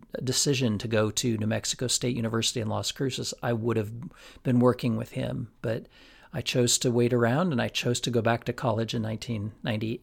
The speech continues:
eighty-nine, and I pa-, crossed paths with him there.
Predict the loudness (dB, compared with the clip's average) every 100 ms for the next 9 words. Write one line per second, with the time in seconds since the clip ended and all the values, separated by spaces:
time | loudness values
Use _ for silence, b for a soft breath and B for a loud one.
0 | -2 0 2 2 2 2 0 B B B
1 | B -6 -4 -4 -8 _ _ -10 -6 -6
2 | -6 -6 -6 -4 -2 -2 -4 -4 -2 -2
3 | -4 -6 -4 -4 -4 -4 -6 -10